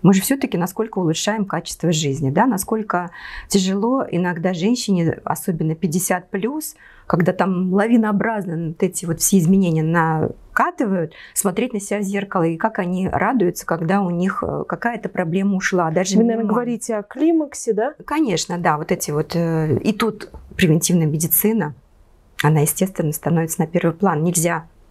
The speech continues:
Speaker 1: без гормональной коррекции, без, а, улучшения соматических показателей, а, все это вопрос решить. Естественно, мы консультируем, у нас есть специалисты. У нас даже есть генетическое тестирование в бьюти-программе,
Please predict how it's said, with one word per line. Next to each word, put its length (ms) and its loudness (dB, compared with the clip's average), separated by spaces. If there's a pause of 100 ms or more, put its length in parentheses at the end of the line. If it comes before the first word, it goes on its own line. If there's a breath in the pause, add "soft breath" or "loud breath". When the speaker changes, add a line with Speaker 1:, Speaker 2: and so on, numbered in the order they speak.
(540)
Speaker 1:
без 140 0
гормональной 520 0
коррекции, 680 -2 (520 loud breath)
без, 420 4
а, 460 0
улучшения 460 0
соматических 680 -2
показателей, 1000 -4
а, 320 -4
все 280 2
это 140 -2
вопрос 380 -2
решить. 380 -2
Естественно, 440 -2
мы 280 0 (1040 loud breath)
консультируем, 680 4
у 40 4
нас 220 0
есть 120 0
специалисты. 640 -2
У 20 2
нас 160 2
даже 220 -2
есть 100 -4
генетическое 600 -2
тестирование 840 2
в 100 2
бьюти-программе, 1120 0